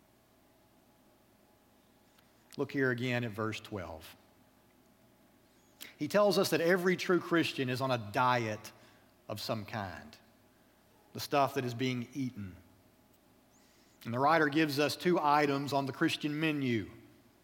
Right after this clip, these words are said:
milk and solid food. I think we can easily grasp his point because we understand the difference between the eating habits of babies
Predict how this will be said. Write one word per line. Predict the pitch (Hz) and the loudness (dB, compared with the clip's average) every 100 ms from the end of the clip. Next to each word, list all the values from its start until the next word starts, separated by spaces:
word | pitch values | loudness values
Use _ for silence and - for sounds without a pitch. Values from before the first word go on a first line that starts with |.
| - _ _ _ _ - | -20 _ _ _ _ -6
milk | 131 170 196 208 - - - - _ _ _ _ _ _ _ _ _ _ | 2 4 4 0 -8 -16 -20 -20 _ _ _ _ _ _ _ _ _ _
and | 120 | -10
solid | 107 131 127 117 | 0 2 4 2
food. | - 135 117 95 82 - - _ _ _ _ _ _ _ _ _ _ _ _ - - | 0 2 2 -2 -8 -18 -20 _ _ _ _ _ _ _ _ _ _ _ _ -20 -8
I | 127 | -2
think | 160 160 | 0 0
we | |
can | 151 147 | 0 2
easily | 156 135 135 | 0 0 -4
grasp | 123 131 139 131 - - - - | 0 2 4 2 -4 -14 -20 -4
his | 139 120 | -2 -2
point | - 160 175 | 0 0 0
because | 143 135 | -2 -2
we | 151 | 2
understand | 151 143 135 - 135 131 | 2 0 -2 -2 -2 0
the | |
difference | 127 135 143 135 | 0 -2 -4 -8
between | 131 143 139 131 123 - - | -8 -4 -4 -4 -8 -14 -10
the | 131 127 | -8 -4
eating | 160 160 156 | -2 -2 -2
habits | 117 147 147 151 143 - | 0 2 2 0 -2 -6
of | 123 107 | -6 -6
babies | 110 139 147 165 196 - - | -2 0 0 -2 -4 -6 -10